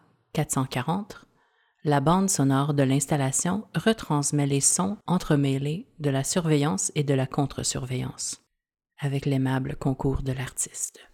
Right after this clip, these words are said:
Explorer. Observez la partition.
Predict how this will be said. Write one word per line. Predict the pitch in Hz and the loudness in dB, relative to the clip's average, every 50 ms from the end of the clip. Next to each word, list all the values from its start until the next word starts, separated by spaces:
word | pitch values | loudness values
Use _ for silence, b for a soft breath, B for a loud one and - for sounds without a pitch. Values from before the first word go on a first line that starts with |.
| _ _ _ _ _ _ _ _ _ _ _ _ | _ _ _ _ _ _ _ _ _ _ _ _
Explorer. | - 233 - - - - - 170 151 143 - 135 131 135 - _ _ _ _ _ _ _ _ _ _ _ _ _ _ _ _ _ | -4 -2 -2 -2 -2 2 4 4 4 4 2 -2 -4 -6 -10 _ _ _ _ _ _ _ _ _ _ _ _ _ _ _ _ _
Observez | - 165 165 - 175 170 160 160 190 208 | -2 0 2 2 2 2 2 2 2 4
la | 202 180 - | 4 2 2
partition. | - - 151 - - - - - 139 135 139 | 0 -2 -4 -2 -2 0 0 0 0 -2 -4